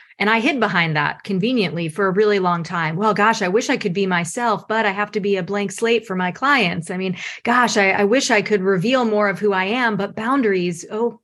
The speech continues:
too bad. Can't, can't say that. Can't have an opinion about anything." So I think a lot of what revealed is who I was underneath that identity. Like, if I'm not a therapist, who is Carrie?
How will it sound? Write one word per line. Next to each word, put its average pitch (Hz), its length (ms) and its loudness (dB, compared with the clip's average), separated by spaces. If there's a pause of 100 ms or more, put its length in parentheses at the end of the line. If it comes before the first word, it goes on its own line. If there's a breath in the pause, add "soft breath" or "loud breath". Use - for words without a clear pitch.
(220)
too 254 120 -6
bad. 240 400 2
Can't, 226 300 -6 (200 loud breath)
can't 240 240 -2
say 269 220 2
that. 254 340 4
Can't 233 220 0
have 254 160 -2
an 254 60 -4
opinion 277 400 -2
about 202 240 0
anything." 202 600 -4 (400 loud breath)
So 262 140 -2
I 247 80 0
think 294 160 -2
a 262 80 0
lot 233 340 2
of 226 160 -2
what 208 220 -2
revealed 185 640 -2
is 190 400 -6 (160)
who 269 180 2
I 233 140 6
was 202 320 2
underneath 196 640 -2
that 180 180 2
identity. 175 640 -4 (320 loud breath)
Like, 196 140 -2
if 226 160 0
I'm 214 160 2
not 208 180 2
a 180 60 -2
therapist, 269 680 -2
who 294 180 -6
is 269 180 -4
Carrie? - 560 -4